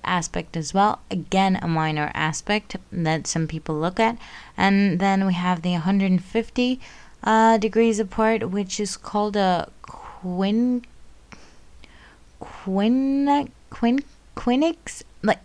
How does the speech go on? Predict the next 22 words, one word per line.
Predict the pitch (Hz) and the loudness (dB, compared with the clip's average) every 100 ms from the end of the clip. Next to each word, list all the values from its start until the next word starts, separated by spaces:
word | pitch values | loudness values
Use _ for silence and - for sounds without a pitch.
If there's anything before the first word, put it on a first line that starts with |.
| - | -10
see, | - 277 277 | -4 0 2
that's | 208 285 294 - | 8 8 8 6
why | 269 269 254 | 8 8 8
I'm, | 233 220 - - | 6 4 0 2
I'm, | 208 185 | 2 2
I | 214 | 0
don't | 196 196 190 | 4 4 4
try | - 165 170 | 2 2 2
to | 170 | 0
pronounce | 165 170 156 151 147 - | 0 2 4 2 0 -4
those | - 165 | -6 -6
words, | 160 165 165 | -2 -2 -4
'cause | - 190 185 - | -4 -6 -6 2
I'm | 220 247 | 2 4
gonna | 262 247 180 147 - - | 2 2 0 -4 -16 0
butcher | 165 160 - 156 | 2 2 0 0
them, | 156 156 | 0 -2
'cause | 160 175 | -4 -4
I've | 175 | -2
only | 190 202 226 | 0 2 0
seen | 220 208 185 175 | 0 -2 -2 -2
the-, | 170 | -4